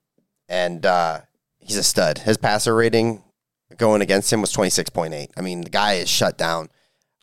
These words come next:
I don't think that you'll have to put that much stock. I mean, you could get him, what,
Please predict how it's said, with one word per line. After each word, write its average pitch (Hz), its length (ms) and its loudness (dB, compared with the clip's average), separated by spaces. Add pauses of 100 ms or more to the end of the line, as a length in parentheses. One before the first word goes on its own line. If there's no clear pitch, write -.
(140)
I 104 180 2
don't 117 460 2
think - 580 -2 (1000)
that 92 680 2 (360)
you'll 101 200 2
have 95 240 -2
to 85 320 0
put - 220 -4
that 95 160 2
much 90 260 2
stock. 85 300 0
I 90 80 0
mean, 95 360 -4
you 101 160 -8
could 101 140 -2
get 95 120 0
him, 85 280 -4
what, 90 200 -6